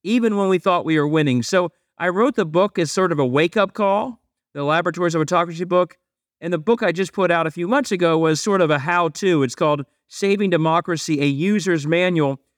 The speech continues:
Because once you realize that democracy is under attack everywhere, and the front line of the attack is in states,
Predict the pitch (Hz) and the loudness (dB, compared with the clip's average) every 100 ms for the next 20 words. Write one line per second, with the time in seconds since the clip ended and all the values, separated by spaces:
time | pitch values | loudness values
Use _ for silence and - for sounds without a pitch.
0 | _ - 202 220 202 311 311 262 214 196 | _ -6 -2 -2 0 0 0 -2 0 2
1 | 294 220 156 151 165 156 160 175 - 170 | 2 2 2 0 -2 0 2 0 0 -4
2 | 180 165 185 170 151 175 156 175 208 247 | -2 -2 0 0 -2 -2 -4 -2 -2 0
3 | 240 127 95 - _ _ _ 147 170 160 | 0 -2 -6 -14 _ _ _ -8 -2 -2
4 | - 202 214 165 175 240 294 233 151 160 | -2 0 0 0 0 2 2 0 0 0
5 | 151 - 165 160 - 226 208 165 - 240 | 0 0 -2 -2 -4 -4 -2 -6 -2 0
6 | 220 190 - | 0 -2 -10